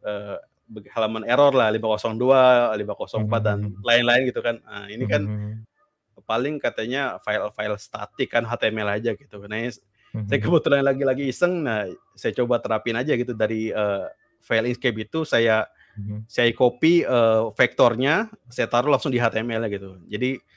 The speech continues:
Speaker 1: satu file H T M L udah isi C S S, udah isi si, udah isi gambar, tapi gambarnya vektor gitu. Jadi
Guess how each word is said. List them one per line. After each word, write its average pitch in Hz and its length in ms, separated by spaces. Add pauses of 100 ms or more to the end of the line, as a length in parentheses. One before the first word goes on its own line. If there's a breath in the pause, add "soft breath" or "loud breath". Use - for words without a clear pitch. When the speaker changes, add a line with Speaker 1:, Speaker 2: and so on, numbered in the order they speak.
(160 soft breath)
Speaker 1:
satu 127 520
file 123 200
H 127 120
T - 20 (100)
M 123 120
L 170 120
udah 123 180
isi 123 220
C 127 120
S 117 180
S, - 120
udah 120 120
isi 117 220
si, - 140 (160)
udah 120 160
isi 123 240
gambar, 120 280 (120)
tapi 139 100
gambarnya 117 300
vektor 110 380
gitu. 98 120
Jadi 120 240